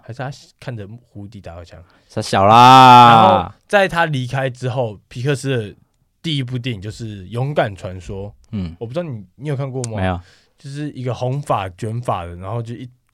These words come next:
Speaker 2: 海贼王啊。
Speaker 1: 整天在那边射箭啊。海贼王是红发。
Speaker 2: 他有一个角色就叫红发。
Speaker 1: O Z吗？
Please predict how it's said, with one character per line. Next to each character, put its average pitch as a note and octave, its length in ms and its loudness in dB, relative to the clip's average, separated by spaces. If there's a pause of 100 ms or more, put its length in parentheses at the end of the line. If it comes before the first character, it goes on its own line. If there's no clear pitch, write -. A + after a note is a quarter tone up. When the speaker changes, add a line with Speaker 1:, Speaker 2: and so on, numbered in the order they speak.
(200)
Speaker 2:
海 G2+ 140 -4
贼 F#2 160 -2
王 F2+ 120 -2
啊。 E2+ 40 -8
Speaker 1:
整 G2 160 -8
天 B2 100 -10
在 C3 80 -8
那 C3 60 -10
边 B2+ 80 -10
射 A#2+ 260 -10
箭 F#2 320 -16
啊。 E2+ 80 -20 (540)
海 G#2+ 160 -16
贼 F#2+ 80 -14
王 G2 140 -16
是 - 180 -18
红 E2+ 180 -20
发。 - 300 -20 (560)
Speaker 2:
他 A2+ 120 -4
有 G#2+ 220 -6
一 F#2 60 -10
个 F#2 100 -8
角 E2 180 -10
色 F#2 120 -14
就 - 120 -18
叫 E2 140 -10
红 E2 200 -18
发。 - 180 -20 (140)
Speaker 1:
O A#2 220 -10
Z A2+ 280 -12
吗？ F2 200 -16